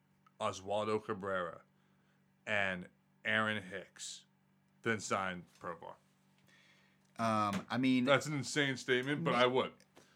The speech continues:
Speaker 1: Because, listen, I'm the last person on the Aaron Hicks train.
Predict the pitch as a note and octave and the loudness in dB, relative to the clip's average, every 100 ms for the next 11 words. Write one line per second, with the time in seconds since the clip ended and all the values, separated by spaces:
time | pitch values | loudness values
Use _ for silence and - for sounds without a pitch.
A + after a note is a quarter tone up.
0 | _ - D3 D#3+ D#3 C#3 - _ _ _ | _ -6 -4 2 2 2 -4 _ _ _
1 | _ _ - - - _ _ _ _ _ | _ _ -20 -20 -20 _ _ _ _ _
2 | _ C#3 C3+ A2+ G#2+ A#2+ C#3+ D3+ C#3 A2+ | _ -2 -2 -2 -2 2 2 2 -2 -2
3 | A#2+ A2+ A2 A2 A#2 - A#2 G#2+ G#2 G2 | 0 2 4 4 2 -2 -4 -2 -2 -6
4 | F#2 F2+ F2 F2 F2 F2+ - - | -8 -6 -4 -4 -6 -10 -10 -16